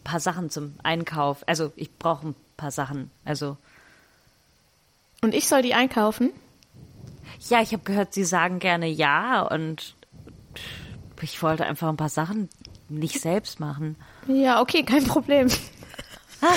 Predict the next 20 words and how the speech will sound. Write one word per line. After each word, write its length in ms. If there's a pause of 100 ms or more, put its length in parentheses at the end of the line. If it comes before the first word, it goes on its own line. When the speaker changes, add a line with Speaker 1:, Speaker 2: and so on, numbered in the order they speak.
Speaker 1:
super, 320
danke. 480 (640)
Speaker 2:
Ich 80
müsste 280
eigentlich 340
schlafen, 460
aber 520
dann 300
erledige 460
ich 100
das 180
noch 100
schnell. 380 (360)
Speaker 1:
Danke, 340
danke, 240
das 160
ist 100
super. 180
Ach 60
so, 220